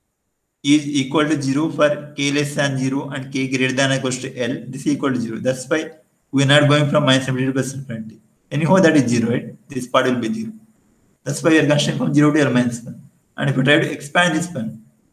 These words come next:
H of zero into X of n plus H of one into X of n minus one, plus and so on, H of L minus one into X of n minus of L minus one.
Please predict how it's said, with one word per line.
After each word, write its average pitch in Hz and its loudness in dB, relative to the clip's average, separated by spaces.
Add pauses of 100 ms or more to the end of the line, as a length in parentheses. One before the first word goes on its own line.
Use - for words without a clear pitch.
(320)
H - -6
of 151 4
zero 151 6
into 151 2
X 143 -2
of 139 2
n - -6
plus 139 -4
H 131 -8
of 139 2
one 135 0
into 135 -6
X - -10
of 123 -2
n 127 -2
minus 123 -2
one, - -12 (180)
plus 135 -4
and 135 0
so 143 -4
on, - -6 (520)
H 127 -2
of 151 6
L 135 4
minus 143 2
one 135 0
into 120 -8 (460)
X 117 -10
of 143 0
n 127 -4
minus 139 0
of 139 -2
L 120 -2
minus 120 -4
one. 110 -14